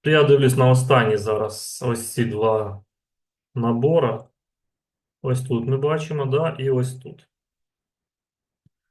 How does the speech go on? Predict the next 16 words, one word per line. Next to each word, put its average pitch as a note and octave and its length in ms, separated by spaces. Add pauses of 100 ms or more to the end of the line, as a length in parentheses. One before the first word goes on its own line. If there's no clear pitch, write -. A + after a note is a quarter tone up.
(460)
Ну, F#3 160
також, D3+ 320
якщо C3+ 220
ми C3 160
подовжимо A#2+ 540
це, A#2 460
цю A#2+ 180
зону, C3+ 360
да, C3 240
то B2+ 180
ми A#2+ 340
отримаємо A#2+ 520
з A2 60
вами, A#2 480 (1040)
ой, B2 160 (160)
зараз. - 540